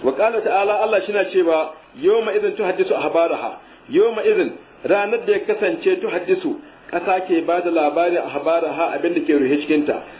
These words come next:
Suratul Zilzila, ayat hadisu za ta ba da labari bima amila al-amiluna, da abin da masu aiki sun ka aikata ala zahariha, akan banta, kama wadda ta kwada su go fit tafsiri, ga tafsiri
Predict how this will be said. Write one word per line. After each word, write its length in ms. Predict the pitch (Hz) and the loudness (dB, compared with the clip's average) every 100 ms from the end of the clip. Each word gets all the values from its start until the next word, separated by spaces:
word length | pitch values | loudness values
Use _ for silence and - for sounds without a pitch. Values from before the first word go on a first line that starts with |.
| - - | -6 2
Suratul 300 | 175 175 147 | 2 2 -2
Zilzila, 500 | 165 151 139 135 - - - | 0 2 2 0 -6 -18 -2
ayat 180 | 165 185 | 0 2
hadisu 360 | 165 165 156 | 0 -2 -2
za 160 | 147 170 | 0 0
ta 60 | 180 | 0
ba 160 | 180 170 | -2 0
da 60 | 170 | 2
labari 640 | 151 147 165 165 160 156 - - - | 0 2 0 2 0 -2 -8 -20 -2
bima 460 | 147 147 170 180 143 | 0 0 0 0 -2
amila 240 | 151 175 | 0 2
al-amiluna, 840 | 151 - 165 160 139 147 151 135 - - - - | 2 2 0 0 0 2 2 0 -6 -18 -20 -4
da 100 | 117 | -2
abin 200 | 135 185 | 0 0
da 60 | 185 | 2
masu 260 | 170 151 | 0 -2
aiki 300 | - 190 170 165 | -2 0 0 0
sun 160 | 185 | 0
ka 80 | 175 | 0
aikata 500 | 160 175 165 170 170 | 0 0 0 0 0
ala 240 | 147 165 170 | 0 0 0
zahariha, 460 | 175 180 151 160 143 | 0 0 0 0 -2
akan 240 | 147 160 | -2 -2
banta, 480 | 151 139 131 131 127 - - - | -2 -2 -2 -2 -2 -10 -20 -6
kama 300 | 131 156 170 | 0 2 2
wadda 240 | 165 165 | 2 2
ta 80 | 147 | 0
kwada 300 | 139 170 156 151 | 0 0 0 -2
su 120 | 151 | 2
go 120 | 156 | 2
fit 180 | 160 - | 2 0
tafsiri, 300 | 165 165 156 | 0 2 2
ga 160 | 147 139 | 2 -2
tafsiri 380 | - 156 147 | 2 2 2